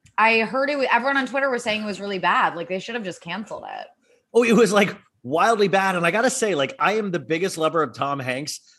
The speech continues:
Speaker 2: but last night was the first time where I was like, "I don't know if he can portray, keep portraying the everyman as," he's like, "This is what we do, America, right? We're used to it." And it's like,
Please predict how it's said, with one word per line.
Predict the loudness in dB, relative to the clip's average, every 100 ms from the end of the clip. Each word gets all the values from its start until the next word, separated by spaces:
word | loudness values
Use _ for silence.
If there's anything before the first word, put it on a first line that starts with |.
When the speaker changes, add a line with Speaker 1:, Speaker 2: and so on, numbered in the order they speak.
| _ -2
Speaker 2:
but | 2
last | 4 4 2
night | -2 -2
was | 0
the | 0
first | 0 0 0 0
time | -4 -2 0
where | 2
I | 4 4
was | 2 2
like, | 0 0 -8 _ _ _ _
"I | -2 0
don't | 0 -2
know | 0 2 2
if | 2
he | -2
can | -6 -6
portray, | -6 -2 2 4 4
keep | 0 -6 -6
portraying | -2 2 2 0
the | -2
everyman | -2 0 0 0 0 0 -2 -2
as," | 0 0 -4 -10 -18 -10
he's | -4 0
like, | 4 4 2 -4 -10
"This | 0 2 4
is | 4
what | 6 4
we | 4 2
do, | 4 6 6
America, | 6 2 2 2 0 0
right? | 0 0 -2
We're | -2 -4
used | -2 -2 -2 -4 -4
to | -2
it." | -2
And | -4
it's | -4
like, | 0 0